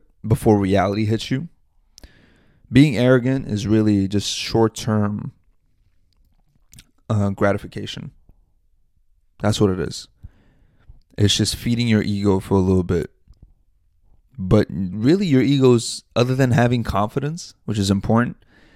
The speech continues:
it's not gonna do anything other than that for you. Unless, uh, uh, as,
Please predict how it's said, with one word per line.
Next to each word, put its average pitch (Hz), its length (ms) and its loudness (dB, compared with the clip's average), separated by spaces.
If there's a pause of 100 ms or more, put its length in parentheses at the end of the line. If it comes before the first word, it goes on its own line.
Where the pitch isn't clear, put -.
(160)
it's - 180 -10
not 127 180 4
gonna 113 140 4
do 104 320 2
anything 98 520 -2
other 98 180 -2
than 92 180 -2
that 87 200 -4
for - 120 -8
you. - 140 -4
Unless, 127 480 2
uh, - 80 -10 (400)
uh, 131 100 6 (300)
as, 127 280 2